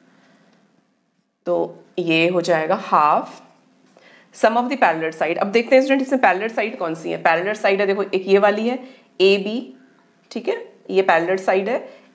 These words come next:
एबी, और इसके पैरेलल साइड है ये वाली साइड एफ़डी। तो sum of the parallel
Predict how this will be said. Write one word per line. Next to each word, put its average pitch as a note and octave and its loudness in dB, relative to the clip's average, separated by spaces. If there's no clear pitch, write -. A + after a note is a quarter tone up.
एबी, F#3+ 2
और G#3 -2
इसके D#4 -2
पैरेलल F#3+ 0
साइड A3 0
है D4+ -2
ये F#3 0
वाली D3+ 2
साइड - -12
एफ़डी। D#3+ -4
तो G#3+ 0
sum A3 2
of F#3 2
the B3+ 0
parallel F3+ 0